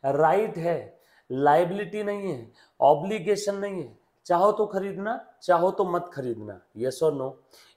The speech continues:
इसे हम लोग कहते हैं ऑप्शन देना। स्टॉक परचेज करने का ऑप्शन देना,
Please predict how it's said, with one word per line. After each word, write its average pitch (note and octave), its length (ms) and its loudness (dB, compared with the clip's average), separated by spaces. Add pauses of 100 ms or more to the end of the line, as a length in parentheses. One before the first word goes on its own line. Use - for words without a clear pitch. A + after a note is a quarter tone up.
इसे C#3+ 220 -4
हम E3 140 -2
लोग E3 240 -4
कहते C#3 340 -2
हैं E3 220 -2 (200)
ऑप्शन B2+ 580 -2
देना। G2+ 300 -4 (260)
स्टॉक - 540 -2
परचेज D3+ 420 -4
करने C#3+ 320 -6
का F3+ 200 -2 (280)
ऑप्शन C3+ 480 -2
देना, A#2 340 -4